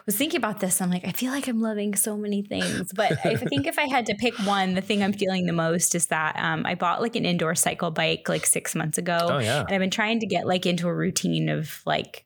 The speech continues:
Speaker 1: trying to work out more. But, um, but I, like, I went on it this morning and I'm doing it every other day. And it's like,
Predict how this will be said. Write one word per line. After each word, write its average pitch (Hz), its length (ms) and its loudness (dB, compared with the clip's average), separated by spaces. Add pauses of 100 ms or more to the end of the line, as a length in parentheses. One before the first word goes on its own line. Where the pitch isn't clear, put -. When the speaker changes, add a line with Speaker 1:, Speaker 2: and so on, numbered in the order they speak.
(120)
Speaker 1:
trying 160 340 -2
to 185 80 -6
work 170 220 -2
out - 160 -4
more. 165 200 0
But, 160 300 -2 (380)
um, 160 440 -2
but 180 120 0
I, 170 240 0
like, 180 160 -2
I 175 100 2
went 196 220 0
on 196 100 2
it 175 80 -2
this 185 220 0
morning 175 320 2
and 165 60 2
I'm 165 60 2
doing 165 280 0
it 160 80 2
every 160 240 0
other 156 180 0
day. 151 400 0
And 151 100 -2
it's 147 220 0
like, 156 320 -2